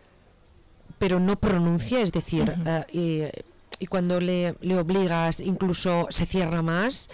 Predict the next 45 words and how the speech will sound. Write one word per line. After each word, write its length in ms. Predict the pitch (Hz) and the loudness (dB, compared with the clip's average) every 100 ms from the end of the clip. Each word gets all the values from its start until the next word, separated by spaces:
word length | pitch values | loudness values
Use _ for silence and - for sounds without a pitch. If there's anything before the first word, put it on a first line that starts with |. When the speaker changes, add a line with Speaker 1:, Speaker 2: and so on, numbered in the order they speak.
| - | -6
Speaker 2:
Ujú. 260 | 196 165 156 - - | -6 -4 -8 -10 -6
Speaker 1:
eh, 460 | 180 170 170 160 | -2 0 0 -2
claro, 200 | - 170 | -2 -2
esto 180 | 170 - | -2 -2
es 140 | 185 196 | -2 0
motivo 260 | 202 208 | 0 0
de 80 | 185 | 0
preocupación, 560 | - 156 151 175 190 151 | 0 -2 -2 0 0 0
porque 400 | 156 - 170 - | -4 -2 -4 -4
sí 320 | - - 220 | -4 -2 0
he 60 | 240 | 0
tenido 280 | 226 208 202 | 0 0 0
un 60 | 190 | 0
caso 220 | 185 180 | -2 -2
en 80 | 175 | 0
el 60 | |
entorno 400 | 165 160 170 160 | 0 -2 -2 -2
que 80 | - | -4
esto 140 | - | -2
ha 40 | 160 | -4
ocurrido. 520 | 131 185 214 165 - - - - - | -4 -2 0 0 -4 -12 -20 -20 -18
Speaker 2:
Sí, 260 | - 202 - - | -6 -6 -6 -4
es 220 | 214 208 | 0 2
importante 440 | 254 247 226 226 | 2 2 2 2
siempre, 540 | 226 233 226 262 269 - | 2 2 2 4 2 0
eh, 360 | 208 202 190 185 | 0 2 2 0
fijarse 480 | - 185 185 - 240 | -2 0 0 0 0
en 100 | 226 | 2
los 140 | 202 | 0
signos 320 | 185 185 220 | 0 0 0
de 80 | 233 | 0
alarma. 420 | 180 175 190 170 | 2 0 0 0
Hay 140 | 160 170 | 0 -2
unos 220 | 185 180 | -2 -2
signos 280 | 202 190 180 | -2 0 0
de 40 | |
alarma, 480 | 175 196 214 233 240 | 0 0 0 0 0
tanto 460 | 208 180 180 170 - | -2 -2 0 -2 0
en 420 | 185 175 175 175 | -2 -2 -2 -2
la 120 | 170 | -2
comunicación 760 | 160 170 170 165 165 - 180 180 | -2 -2 -2 -2 -4 -2 -2 0
no 120 | 180 | 0
verbal 500 | 175 165 196 208 208 | 0 0 0 2 0
como 280 | 208 185 175 | 0 0 2
verbal, 440 | 175 185 220 277 | 2 2 2 0